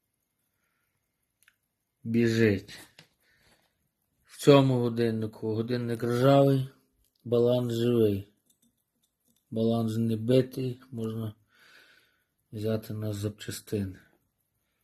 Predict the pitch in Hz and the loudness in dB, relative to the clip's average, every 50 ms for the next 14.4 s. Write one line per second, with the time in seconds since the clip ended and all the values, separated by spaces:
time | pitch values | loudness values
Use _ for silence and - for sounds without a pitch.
0 | _ _ _ _ _ _ _ _ _ _ _ _ _ _ _ _ _ _ _ _ | _ _ _ _ _ _ _ _ _ _ _ _ _ _ _ _ _ _ _ _
1 | _ _ _ _ - _ _ _ _ _ _ _ _ _ _ _ _ _ _ _ | _ _ _ _ -20 _ _ _ _ _ _ _ _ _ _ _ _ _ _ _
2 | _ _ _ - 104 104 104 107 104 - - _ _ 101 98 - 113 110 104 104 | _ _ _ -10 -10 -8 -8 -8 -10 -12 -16 _ _ -18 -14 -10 -8 -8 -8 -8
3 | 104 104 101 101 101 - - 107 104 104 104 104 107 107 107 110 104 104 101 101 | -8 -8 -8 -10 -10 -12 -12 -10 -10 -10 -10 -12 -12 -14 -12 -12 -14 -14 -14 -18
4 | _ _ _ _ _ _ _ _ _ _ _ _ _ _ _ _ _ _ _ _ | _ _ _ _ _ _ _ _ _ _ _ _ _ _ _ _ _ _ _ _
5 | _ _ _ _ _ _ _ _ _ _ _ _ _ _ _ - 294 - _ _ | _ _ _ _ _ _ _ _ _ _ _ _ _ _ _ -20 -20 -20 _ _
6 | _ _ _ _ _ _ _ _ _ _ _ _ _ _ _ _ _ _ _ _ | _ _ _ _ _ _ _ _ _ _ _ _ _ _ _ _ _ _ _ _
7 | _ _ _ _ _ _ _ _ _ _ _ _ _ _ _ _ _ _ _ _ | _ _ _ _ _ _ _ _ _ _ _ _ _ _ _ _ _ _ _ _
8 | _ _ - _ _ _ - - - - 139 135 135 135 127 131 131 131 131 131 | _ _ -20 _ _ _ -18 -18 -6 -2 0 0 0 0 0 -2 -2 -2 -4 -4
9 | - - _ _ _ _ _ _ _ _ _ _ _ _ _ _ _ _ _ _ | -10 -12 _ _ _ _ _ _ _ _ _ _ _ _ _ _ _ _ _ _
10 | _ _ _ _ _ _ _ _ _ - - 120 117 120 123 127 127 123 120 117 | _ _ _ _ _ _ _ _ _ -10 -8 -6 -4 -4 -4 -4 -4 -4 -6 -8
11 | - _ _ _ _ _ _ _ _ _ _ _ _ _ _ _ _ _ _ _ | -10 _ _ _ _ _ _ _ _ _ _ _ _ _ _ _ _ _ _ _
12 | _ _ _ _ _ _ _ _ _ _ _ _ _ _ _ _ _ _ _ _ | _ _ _ _ _ _ _ _ _ _ _ _ _ _ _ _ _ _ _ _
13 | _ _ _ _ _ _ _ _ _ _ _ - 117 107 107 107 110 110 113 117 | _ _ _ _ _ _ _ _ _ _ _ -8 -6 -6 -6 -6 -6 -4 -2 -2
14 | 117 120 120 117 113 113 113 113 | -2 -2 -4 -4 -4 -4 -6 -8